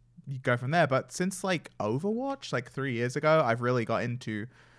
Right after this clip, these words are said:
competitive games online. But also, these competitive games online, you don't have to ever play with anyone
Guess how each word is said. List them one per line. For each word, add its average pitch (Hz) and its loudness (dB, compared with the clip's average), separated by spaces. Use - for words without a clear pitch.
competitive 123 0
games 120 2
online. 135 2
But 127 2
also, 143 2
these 131 -2
competitive 131 0
games 123 -2
online, 120 0
you 127 -6
don't 160 4
have 185 0
to 117 -4
ever 123 2
play 131 0
with 123 0
anyone 123 0